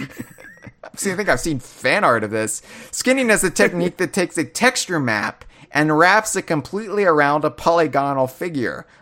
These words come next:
like a character or machine. The resulting figure is much smoother and rounder than traditional polygon characters that have texture maps painted on each flat surface. But enough of the shop talk.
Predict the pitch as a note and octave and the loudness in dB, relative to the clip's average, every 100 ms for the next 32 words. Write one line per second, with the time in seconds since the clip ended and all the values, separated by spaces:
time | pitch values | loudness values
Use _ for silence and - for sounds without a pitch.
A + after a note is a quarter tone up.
0 | - D#3 D#3+ C#3 - F#3 F3+ E3 C3 A#2+ | -2 0 2 -2 -2 -2 -2 -2 -4 -2
1 | C3 B2+ B2 - D#3+ D3+ G#2+ D#2 - _ | -2 -4 -4 -6 -6 -6 -6 -10 -16 _
2 | _ _ _ F3 E3+ E3+ F3 A#3+ A#3+ F#3 | _ _ _ 0 4 4 4 2 2 -6
3 | - F#3 F3 D#3+ C3 C3+ E3 F#3 B3 - | -6 -8 -2 -2 0 -2 -4 -6 -6 -6
4 | - E3+ F#3+ A#3+ - E3 C#3+ C3 D3 G#3+ | -8 -4 -2 -2 0 0 0 -2 -4 -4
5 | F3+ G#2+ G#2+ B2 - C#3 F#3+ - B2+ - | -2 -2 -2 -6 -6 -6 -6 -4 -6 -4
6 | A2 A2 G#2 G2 G2 - F2 E2+ - - | -4 -4 -4 -6 -8 -8 -8 -8 -12 -14
7 | - - - - C3 C3 B2+ - C4 - | -14 -20 -20 -6 0 0 0 -4 -6 -4
8 | C#3 A2+ G2+ - - - C#3+ C3 C3 A#2 | -4 -2 -4 -6 -16 -10 -8 -6 -6 -8
9 | - A#2 A#2+ C#3 C#3 - - B2+ A#2 - | -4 -6 -6 -10 -12 -12 -6 -2 -2 -4
10 | - D#3+ D3+ - D2 - - _ _ _ | -8 -6 -6 -6 -10 -10 -18 _ _ _
11 | _ D3+ E3+ D#3 D#3 C#3 B2 G#2 F#2+ - | _ 0 4 6 6 4 2 -6 -8 -2
12 | A2 F#2 - G2 F2 - - | 0 0 -2 -4 -4 -8 -16